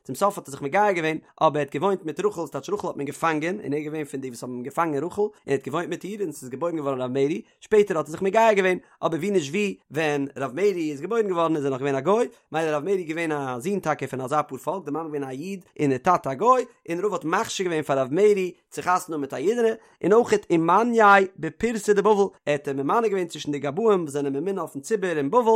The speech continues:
וואו אף גאב דעם אמר, א פילע מאל געלערנט, אבער הייסע, אויף דעם פסוק, סום תשום עליכם מלך, שטייט דארט, ווארט, מקרב אחיך, וואו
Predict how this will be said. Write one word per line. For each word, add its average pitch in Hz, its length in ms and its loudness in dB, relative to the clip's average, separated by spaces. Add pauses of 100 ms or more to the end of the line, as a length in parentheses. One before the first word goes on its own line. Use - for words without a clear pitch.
(260)
וואו 196 200 8
אף 233 100 4
גאב 185 240 0
דעם 165 140 -2
אמר, 185 380 4
א - 80 -14
פילע 226 220 0
מאל 185 180 4
געלערנט, 196 220 4
אבער 165 240 6
הייסע, 196 240 2 (200)
אויף 120 120 -8
דעם 127 80 -6
פסוק, 208 280 -4
סום 208 300 4
תשום 208 260 -6
עליכם 160 280 0
מלך, 185 280 4
שטייט 151 180 0
דארט, 139 120 -2
ווארט, 180 220 2
מקרב 190 600 2
אחיך, 196 480 0
וואו 120 140 -6